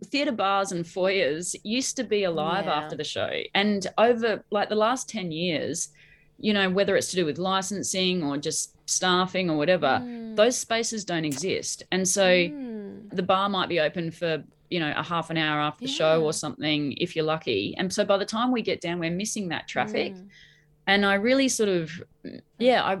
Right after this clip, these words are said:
Speaker 1: I really missed that
Speaker 2: Yeah.
Speaker 1: interaction, because it's lovely to know how the audience think and feel about the show or ask questions or whatever. And you get it in Q and A's
Speaker 2: Mm.
Speaker 1: and things like that. But we don't have these social spaces after the show where people can cross paths in that way.
Speaker 2: Mm.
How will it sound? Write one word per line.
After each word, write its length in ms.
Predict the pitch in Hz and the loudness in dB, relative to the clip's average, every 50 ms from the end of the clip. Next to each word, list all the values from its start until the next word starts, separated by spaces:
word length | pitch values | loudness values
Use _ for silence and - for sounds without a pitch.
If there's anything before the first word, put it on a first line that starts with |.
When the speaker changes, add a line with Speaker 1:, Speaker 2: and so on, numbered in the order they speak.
| - - | -4 -4
Speaker 1:
I 80 | - | -4
really 240 | 214 240 285 277 247 | -2 0 0 0 0
missed 380 | 202 185 185 196 202 - - - | 0 0 0 -2 -2 -6 -4 -2
that 180 | 190 151 - | -2 -2 0
Speaker 2:
Yeah. 60 | - 180 | -2 -4
Speaker 1:
interaction, 520 | 185 247 170 165 170 196 190 - 196 180 | -2 -2 -2 -2 -2 -2 -4 -6 -6 -6
because 340 | 165 180 - - 175 185 175 | -6 -6 -6 -4 -4 -4 -4
it's 140 | 190 - - | -4 -4 -2
lovely 340 | 202 196 196 214 240 254 247 | 2 2 2 2 2 0 0
to 100 | - - | 0 -2
know 200 | 202 175 156 151 | -4 -2 -2 -2
how 120 | 165 156 143 | -2 -2 -2
the 160 | 139 147 147 | -2 0 0
audience 480 | 143 139 143 143 135 - - - - - - | 0 0 0 -2 -2 -4 -4 -6 -8 -6 -2
think 180 | - 160 156 - | -2 -2 -2 0
and 180 | 156 143 147 | -2 -4 -2
feel 200 | - 151 147 143 143 | -2 0 2 2 2
about 240 | 127 143 139 135 - | 2 2 0 0 0
the 60 | - | -2
show 260 | - - 160 156 151 | -2 0 0 2 2
or 160 | - - - - | 2 2 2 2
ask 280 | - 156 147 - - | 2 0 0 -2 -6
questions 560 | - 160 147 - - - - 151 147 147 143 | -4 -4 -4 -4 -6 -4 -2 -2 -2 -2 -2
or 40 | 151 | -2
whatever. 280 | 143 147 147 139 135 147 | 0 0 0 0 0 0
And 120 | 170 202 | 0 0
you 60 | 240 | 4
get 160 | 226 247 240 214 | 4 4 4 4
it 80 | - | 2
in 160 | - 165 160 | 2 -2 -2
Q 220 | - - - 170 165 | -4 -4 -4 -2 -2
and 100 | 143 143 | 0 0
A's 340 | 147 147 147 143 147 147 143 | 0 0 0 0 0 -2 -2
Speaker 2:
Mm. 40 | |
Speaker 1:
and 100 | 127 139 | -4 -4
things 200 | - 147 147 - | -4 -4 -4 -2
like 180 | 147 135 - - | -2 -2 -2 0
that. 260 | 165 165 143 - - - | 0 2 2 0 0 2
But 220 | 170 160 - - - _ - - _ _ | 2 2 2 0 -6 _ -20 -20 _ _
we 100 | 196 196 | 0 2
don't 240 | 190 190 202 214 202 | 2 2 0 0 -2
have 260 | 214 208 202 185 165 | -2 -4 -4 -2 0
these 240 | 165 165 160 156 - | 0 0 0 0 -2
social 420 | - - 170 160 160 - - 156 143 | -2 0 0 0 0 -2 -4 -6 -6
spaces 720 | - - - 143 147 160 - - 151 147 147 139 135 - - - | -6 -2 -2 -2 0 -2 -2 -4 -4 -4 -4 -4 -4 -6 -6 -4
after 320 | 135 135 143 151 - - | -2 -2 -2 -2 -4 -6
the 100 | 139 143 | -6 -6
show 380 | 135 - - 156 151 151 151 147 | -6 -2 0 2 2 2 2 2
where 340 | 143 147 143 143 143 143 139 - - - - _ _ _ _ - | 2 2 2 2 2 0 -4 -8 -18 -20 -20 _ _ _ _ 0
people 240 | 185 175 175 170 | 0 0 0 -2
can 200 | 147 - 165 151 | -6 -4 -6 -6
cross 240 | 143 - 147 135 - | -2 -2 -2 -2 -2
paths 480 | - - 143 127 123 139 156 156 202 196 | -4 -2 2 2 4 2 2 0 -4 -2
in 120 | 180 190 | -2 0
that 160 | 185 185 - | 0 0 0
way. 320 | - 185 190 233 330 359 330 | 0 0 0 0 0 -2 -6
Speaker 2:
Mm. 240 | 302 - _ - | -10 -18 _ -20